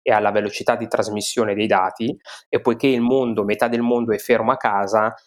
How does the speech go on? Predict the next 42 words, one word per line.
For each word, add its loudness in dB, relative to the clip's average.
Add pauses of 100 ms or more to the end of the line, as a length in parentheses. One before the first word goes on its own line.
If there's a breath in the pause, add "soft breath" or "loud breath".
e, 0
e, 0 (140)
e 0
lavora 2
in -2
smart 0
working, 0
potete -6
immaginare 0
qual -2
è 0
il 0
vantaggio -2
che -4
queste -4
aziende -2
possono -4
sfruttare -2
in -4
questa -6
fase -2
di -10
mercato, -4
no? -2 (440 loud breath)
Quindi, 0
mm, -6
eh, 0
dalla 0
tecnologia 0
al 0
settore -2
farmaceutico, -2
per -4
esempio, -6
un -2
altro -6
settore -2
sul -6
quale, 0 (260 loud breath)
eh, 2
siamo 0
abbastanza, 0